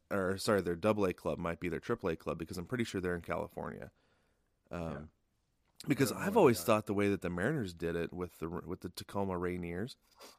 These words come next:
Speaker 1: I've always, I've always thought that was the way it should have been. Because if the Mariners have a home game, they can call somebody up from triple A that morning.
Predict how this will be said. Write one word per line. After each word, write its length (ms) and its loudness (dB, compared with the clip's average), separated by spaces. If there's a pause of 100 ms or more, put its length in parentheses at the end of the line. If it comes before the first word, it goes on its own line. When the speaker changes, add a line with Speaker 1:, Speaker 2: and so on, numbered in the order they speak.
(220)
Speaker 1:
I've 220 0
always, 220 0 (100)
I've 160 0
always 180 2
thought 140 -2
that 100 0
was 140 -2
the 60 -4
way 120 2
it 100 -4
should 180 -8
have 100 -12
been. 340 -2 (920)
Because 300 4
if 200 2
the 80 -8
Mariners 300 0
have 160 0
a 40 -2
home 260 2
game, 280 0
they 100 0
can 120 -8
call 220 2
somebody 360 -2
up 120 -2
from 100 -12
triple 280 -6
A 80 0
that 200 0
morning. 480 -4